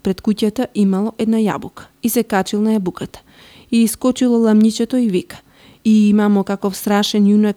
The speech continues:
има на јабуката. Како ги јаде ќерко јабуките, али со све листот, али ги одбира. Не ги одбира, не. Е, не е страшен за нас, викни го ваму.“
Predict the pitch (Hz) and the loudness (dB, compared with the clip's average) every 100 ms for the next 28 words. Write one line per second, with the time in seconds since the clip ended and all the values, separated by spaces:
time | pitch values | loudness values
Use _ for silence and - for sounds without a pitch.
0 | - 208 190 185 180 170 185 - - - | -2 0 0 0 -2 -4 -6 -8 -14 -18
1 | _ _ _ _ - 262 262 220 233 233 | _ _ _ _ -2 0 0 2 2 4
2 | 240 233 - - - 254 240 226 208 196 | 2 0 -4 -6 -2 0 0 0 0 -2
3 | 180 175 - - - 196 196 190 185 185 | -2 -4 -6 -8 -4 -2 -2 -4 -4 -2
4 | 180 226 - 262 - - 196 180 185 214 | 0 0 0 -6 -6 -4 -4 -2 0 0
5 | 165 - - - _ _ - 220 262 226 | 0 -6 -6 -12 _ _ 2 4 6 4
6 | 247 254 202 190 175 - _ 220 233 185 | 2 2 2 0 0 -4 _ 2 2 2
7 | _ _ - _ _ _ - 240 - 254 | _ _ -20 _ _ _ -2 -2 2 4
8 | 294 262 - 240 233 - 202 - 185 208 | 4 2 0 -2 -2 -2 -4 -4 -4 0
9 | 196 185 185 - 196 277 294 220 185 180 | 0 0 -4 -6 -2 0 2 2 2 0
10 | 185 147 | 0 -2